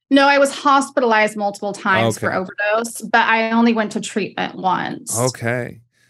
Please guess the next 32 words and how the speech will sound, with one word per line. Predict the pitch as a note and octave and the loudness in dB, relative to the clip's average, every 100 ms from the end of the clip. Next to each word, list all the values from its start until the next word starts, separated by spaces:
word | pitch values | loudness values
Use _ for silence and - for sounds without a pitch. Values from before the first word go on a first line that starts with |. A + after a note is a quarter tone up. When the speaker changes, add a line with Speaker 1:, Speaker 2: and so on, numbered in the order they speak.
| _ | _
Speaker 2:
So | - C3 | -6 0
we | C3+ | 4
were, | D3+ D#3+ | 4 4
we | C#3 | 4
were | C#3 | 2
talking | C3 D#3 D#3+ D3 | 2 0 0 -2
at | A#2 | 0
work | B2 C#3+ | 2 0
earlier, | - A#2 A2 G#2+ G#2 | 2 2 4 4 4
you | G#2 | 4
know, | G#2 G#2 G#2 | 0 0 -2
a | G#2 | -4
couple | - A#2 A2+ | -6 -4 -4
of | |
us | G#2+ | -4
were | A2 | -6
just | G#2 | -10
kinda, | - A2+ | -8 -8
you | A2+ | -6
know, | G#2+ | -6
talking | A2+ A2 | -6 -4
about | A2 | -2
recovery | G#2 G2+ G2+ G#2 | -2 -2 -2 -2
stuff. | F#2 G2+ G2 - _ _ _ _ - | -2 -2 -2 -6 _ _ _ _ -4
And, | A2+ G#2+ G#2+ G2+ G2 | 0 2 2 2 0
Speaker 1:
Mm-hmm. | A#3 A3+ - _ _ _ _ _ _ _ _ _ C3+ | 0 -2 -6 _ _ _ _ _ _ _ _ _ 0
Speaker 2:
um, | B2+ A#2 | 2 2
someone | A2+ C#3 C3 C3+ | -2 -2 0 2
brought | B2 C3 | 2 4
up, | F3 E3 | 2 0
like, | C3+ B2 A#2 - - _ | 0 0 0 -4 -16 _
"Oh, | C#3 C3 | 2 2